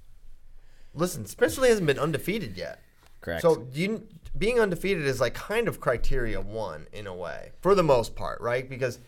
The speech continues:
Speaker 1: typically you're being compared to under, other undefeated people.
Speaker 2: I hate this question. I explained it the other day when we did our Hodge rankings.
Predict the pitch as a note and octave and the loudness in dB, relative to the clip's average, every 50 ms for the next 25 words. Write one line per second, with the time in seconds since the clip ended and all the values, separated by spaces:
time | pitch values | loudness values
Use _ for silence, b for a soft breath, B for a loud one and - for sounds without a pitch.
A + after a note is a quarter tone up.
0 | b b b - - F3 E3+ F#3+ F3+ - D3 C#3 C3+ C3 B2 C3 C3 B2+ B2 A#2+ | b b b -4 -4 0 0 0 2 2 2 2 2 2 0 0 -2 -2 -4 -6
1 | - B2 B2 A#2+ A2+ E2+ A#2 A#2+ A#2 A2 G#2+ G2+ - - - - D3 F3 F3 F3+ | -2 0 0 0 0 -2 -2 -2 -2 -2 -4 -4 -6 -8 0 4 4 4 6 6
2 | F3 E3+ - - C#3+ C#3+ C3 - - - B2+ A2+ G#2 G#2 F#2+ - - - - - | 4 4 4 2 -2 -4 -4 -8 -8 -8 -8 -8 -8 -10 -12 -12 -14 -16 -16 -16
3 | E2 - - - - - - - - - - - - - - - B2+ D3 D3+ - | -16 -16 -18 -18 -16 -18 -18 -18 -18 -18 -18 -20 -20 -14 -6 2 2 2 4 4
4 | C3+ B2 - - A#2+ A2 A2 - - A2 G#2 F2 F2+ - - - A#2 A#2+ A#2+ A2 | 0 -2 0 0 0 0 0 -2 -4 -6 -6 -6 -10 -10 -8 -8 -6 -6 -6 -4
5 | G#2+ G#2 F#2+ - F#2 F#2+ F#2 F2 F#2+ F#2 F#2 F2+ E2+ E2+ E2+ D#2+ F#2+ F#2 E2+ E2 | -4 -4 -4 -4 -6 -6 -4 -4 -4 -4 -4 -6 -8 -10 -8 -6 -6 -6 -6 -6
6 | F2 F2+ F2+ E2+ D#2+ F2 E2+ E2 E2 - D#2+ D2 C#2 - - - | -6 -6 -8 -8 -8 -10 -10 -10 -10 -10 -10 -10 -10 -12 -12 -12